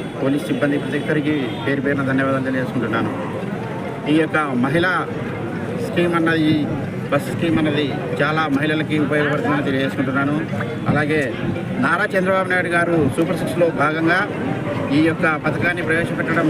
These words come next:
చాలా సంతోషకరం. మహిళలకు దాదాపుగా ఈ యొక్క బస్సు పథకం ద్వారా నూట అరవై రెండు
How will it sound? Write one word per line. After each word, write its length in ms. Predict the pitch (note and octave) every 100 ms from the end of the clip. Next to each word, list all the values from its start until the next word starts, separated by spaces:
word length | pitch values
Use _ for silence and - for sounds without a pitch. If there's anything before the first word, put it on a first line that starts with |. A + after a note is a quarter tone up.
| D3+
చాలా 160 | D3+ -
సంతోషకరం. 560 | D3 D3 - D3+ D3 E3+ G3 - - - B2+
మహిళలకు 460 | E3 G3 A3 A#3 G#3+ F#3 - G3 - - - - - - -
దాదాపుగా 580 | - - - G#2 - F#3+ - - - - - - - - - - - C#3+
ఈ 40 | D#3+ F3
యొక్క 160 | - E3+ - - - -
బస్సు 200 | D3+ - F#3
పథకం 280 | G3+ F3+ F3+ F3+
ద్వారా 240 | F3+ G3 G#3 F3+ E3 - F#3 - D#3+ - - - - - A#2+ C#3+ - C#3+ D3+
నూట 260 | E3 F#3 F#3 F3+ C#3+
అరవై 220 | D#3+ E3+ E3+
రెండు 180 | E3 E3+